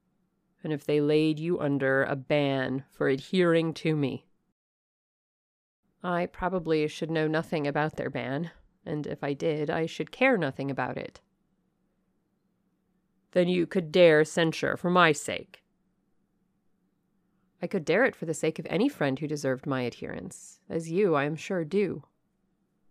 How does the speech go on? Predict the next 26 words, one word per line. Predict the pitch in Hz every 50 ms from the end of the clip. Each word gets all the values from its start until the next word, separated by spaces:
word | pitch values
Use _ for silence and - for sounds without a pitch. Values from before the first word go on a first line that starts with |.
| _ _ _ _ _ _ _ _ _ _ _ _ _ _ _ _ _ _ _ _ _ _ _ _ _ _ _ _ _ _ -
"Go | - 156
back | 147 139 - 151 143 143 - - -
now | 147 139 139 135 -
into | - 147 156 143 - 131
the | 131 131
room, | 139 139 143 160 180 190
step | - - - 127 -
quietly | - - 156 151 156 147 - 151 151
up | 139 139 -
to | - 151
Mason | 151 143 139 139 - 151 139
and | 135 135 135
whisper | 143 147 - - - 139 135
in | - 143 143
his | 147 151 135 135
ear | - - 139
that | 135 143 -
Mister | 135 139 135 - 156
Rochester | 143 147 139 135 151 - - - 147 - - - 143
is | 139 135 135
come | - - - 170 165 180 196
and | - - 160
wishes | 151 147 - 156 143 -
to | - 143
see | - - - 165 156 151
him. | 147 175 175 185 220 247